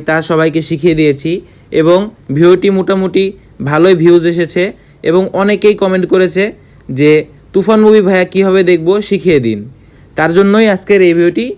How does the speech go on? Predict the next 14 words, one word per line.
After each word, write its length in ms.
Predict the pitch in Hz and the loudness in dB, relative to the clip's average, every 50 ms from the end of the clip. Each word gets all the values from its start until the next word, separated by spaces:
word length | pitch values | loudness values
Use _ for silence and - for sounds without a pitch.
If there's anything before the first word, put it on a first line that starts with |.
| _ _ _ - | _ _ _ -6
বানানো 240 | 147 147 147 151 147 139 | -4 -4 -2 -2 -2 -2
হয়েছে। 300 | 135 117 107 98 - 107 101 123 - _ _ _ - - - - - - - | -2 -2 -4 -4 -8 -12 -14 -14 -16 _ _ _ -20 -20 -20 -20 -16 -10 -2
ভিউয়ার্স, 380 | 139 160 165 165 165 175 190 - - _ _ _ _ - 139 | 0 2 2 2 2 0 -2 -4 -8 _ _ _ _ -6 -2
যারা 160 | 156 160 170 175 185 | 0 0 0 2 0
যারা 140 | 202 196 196 190 | 0 0 0 0
আমার 140 | 196 196 196 196 | 0 0 0 0
এই 40 | 185 | 0
ভিডিওটিতে 560 | 170 180 175 180 180 165 190 180 160 180 180 196 220 - _ _ _ _ - 156 | 0 0 0 0 0 0 -4 -4 -2 -2 -4 -4 -4 -8 _ _ _ _ -6 -4
নতুন 220 | 170 170 - 214 202 190 190 | -4 0 0 0 0 2 2
রয়েছেন, 320 | 185 175 - - 175 175 185 170 | 0 0 -2 -4 -4 -4 -4 -4
তারা 160 | - 175 170 165 170 165 | -4 -4 -2 -2 -2 0
অবশ্যই 300 | 175 180 175 - 196 185 | -2 -2 -2 -4 -4 -2
আমার 120 | 185 180 156 - | -2 -4 -4 -4
চ্যানেলটি 300 | 160 160 160 151 143 | -4 -4 -4 -4 -6